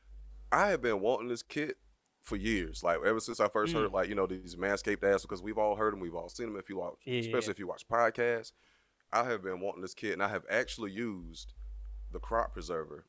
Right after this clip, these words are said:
Speaker 1: I bought the crop preserver just for myself, like,
Speaker 2: Mm.
Speaker 1: months ago, like, a year or so ago. To
Speaker 2: Is
Speaker 1: use
Speaker 2: your
Speaker 1: for
Speaker 2: crop
Speaker 1: myself.
Speaker 2: preserved?
Speaker 1: It is, especially with
Speaker 2: Okay.
Speaker 1: my new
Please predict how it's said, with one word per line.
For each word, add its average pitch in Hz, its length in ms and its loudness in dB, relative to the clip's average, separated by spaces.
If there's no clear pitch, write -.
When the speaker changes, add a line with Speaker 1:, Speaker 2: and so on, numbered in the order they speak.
Speaker 1:
I 98 80 2
bought 98 320 2
the 92 60 -10
crop - 300 0
preserver 80 440 -6
just 90 380 -4
for 104 220 0
myself, 85 640 -6
like, 78 200 -4
Speaker 2:
Mm. 135 280 -8
Speaker 1:
months 101 320 4
ago, 80 180 0
like, 80 220 -2
a 87 120 -10
year 98 220 0
or 85 60 -2
so 85 180 -2
ago. 80 300 -4
To - 140 -8
Speaker 2:
Is - 80 -2
Speaker 1:
use 92 40 -2
Speaker 2:
your 117 80 0
Speaker 1:
for - 80 -8
Speaker 2:
crop 127 120 6
Speaker 1:
myself. - 80 -8
Speaker 2:
preserved? 151 440 -2
Speaker 1:
It 82 120 2
is, - 520 0
especially 107 580 2
with - 80 0
Speaker 2:
Okay. 95 80 -10
Speaker 1:
my 90 140 6
new 104 420 -4